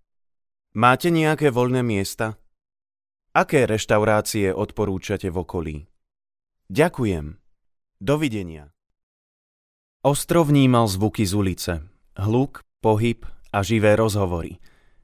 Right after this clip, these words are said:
Na chodníku pred predajňou stál veľký zástup skrehnutých ľudí, zväčša žien. V Palánku vládla suchá a teplá jeseň, no rána boli studené a väčšina ľudí čakala pred mesiarstvom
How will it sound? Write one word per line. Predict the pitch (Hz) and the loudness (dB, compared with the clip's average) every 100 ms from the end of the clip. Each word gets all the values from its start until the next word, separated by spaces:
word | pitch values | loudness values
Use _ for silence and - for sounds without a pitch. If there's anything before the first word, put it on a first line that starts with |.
| _ - | _ -2
Na | 123 | 2
chodníku | 160 180 143 143 127 - | 2 2 2 2 2 0
pred | - 120 | 0 0
predajňou | - 123 120 110 107 101 98 | 0 0 4 4 4 0 -2
stál | - 98 95 92 | 0 2 2 2
veľký | 110 123 - 104 | 0 0 -4 0
zástup | 95 98 92 110 90 | 2 2 0 -6 -6
skrehnutých | - 110 104 104 95 98 90 | -6 0 0 0 -2 -4 -2
ľudí, | 110 110 127 135 - - | -2 -2 -4 -4 -8 -12
zväčša | 107 131 143 127 113 | -6 -4 -4 -4 -2
žien. | 104 104 90 82 - _ _ _ _ - | 0 -2 -4 -10 -20 _ _ _ _ -8
V | |
Palánku | - 104 104 101 104 101 131 | 4 6 6 4 2 0 -2
vládla | 110 104 101 98 90 | 0 0 0 -2 -6
suchá | - - - 117 113 | -4 -6 -2 -2 0
a | - 98 | -2 -4
teplá | 104 - 95 90 | -4 -2 -2 0
jeseň, | 92 - 120 127 131 - _ _ _ - | -2 -4 -4 -4 -8 -16 _ _ _ 0
no | 135 139 | 4 6
rána | 156 151 117 | 4 4 2
boli | 110 98 | 2 0
studené | 87 - 123 131 131 131 127 | -2 -4 -2 0 0 -2 -4
a | 104 | -4
väčšina | 90 113 - 123 98 | 0 0 0 -4 -2
ľudí | 90 107 107 101 | -2 -2 -2 -2
čakala | - 101 - 95 85 | -4 -4 -2 -2 -4
pred | - 113 | 0 2
mesiarstvom | 113 123 - 107 - - 98 90 | 2 0 0 0 -2 -6 -4 -4